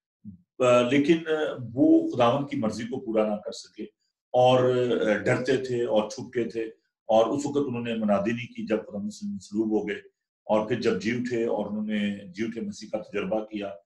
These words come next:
पाक रूह से मामूर हुए, तो फिर उन्होंने खुदावंद की मर्जी को जो है वो पूरा करना शुरू किया। तो, अ,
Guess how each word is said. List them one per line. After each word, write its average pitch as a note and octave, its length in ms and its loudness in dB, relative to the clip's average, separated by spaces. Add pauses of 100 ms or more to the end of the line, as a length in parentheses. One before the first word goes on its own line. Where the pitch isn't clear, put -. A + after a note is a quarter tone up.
(280)
पाक G#2+ 200 4
रूह A2 100 -4
से G#2+ 180 -4
मामूर G2 360 0
हुए, G#2 280 -2
तो - 420 -20
फिर D3+ 180 2
उन्होंने C3 300 -2
खुदावंद G#2 400 0
की G2+ 340 -4
मर्जी G2+ 280 -6
को G2+ 260 -8
जो F#2+ 120 -8
है F#2+ 80 -2
वो F#2+ 220 -6
पूरा - 340 -6
करना G2 260 -10
शुरू G2 340 -20
किया। - 140 -12 (720)
तो, F3 340 6
अ, B2 460 4